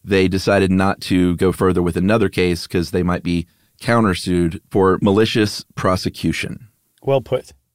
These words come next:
Speaker 2: Did you read the L A Times article on that?
Speaker 1: Oh, yeah.
Speaker 2: They really went to town putting this thing together, and no one came out looking okay, you know?
Speaker 1: No, and it was, you know, the L A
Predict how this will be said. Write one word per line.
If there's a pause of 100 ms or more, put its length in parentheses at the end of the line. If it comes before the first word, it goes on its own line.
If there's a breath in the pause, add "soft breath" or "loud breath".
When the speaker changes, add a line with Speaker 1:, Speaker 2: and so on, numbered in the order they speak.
(840)
Speaker 2:
Did
you
read
the
L
A
Times
article
on
that? (840)
Speaker 1:
Oh,
yeah.
Speaker 2:
They
really
went
to (140)
town
putting
this
thing
together,
and (100)
no
one
came
out
looking
okay,
you
know? (920)
Speaker 1:
No,
and
it
was,
you
know,
the
L
A